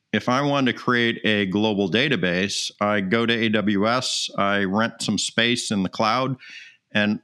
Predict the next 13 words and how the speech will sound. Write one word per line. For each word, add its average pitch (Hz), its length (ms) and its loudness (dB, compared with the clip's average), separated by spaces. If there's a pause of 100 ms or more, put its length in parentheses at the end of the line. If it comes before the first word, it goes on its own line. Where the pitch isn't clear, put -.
all 113 120 2
of 110 60 0
a 110 60 0
sudden 117 260 2
I 110 120 2
have 107 140 2
a 107 40 2
global 98 380 2
database, 92 720 -2
very 113 280 0
clean, 131 500 0
very 107 180 0
simple, 120 580 -2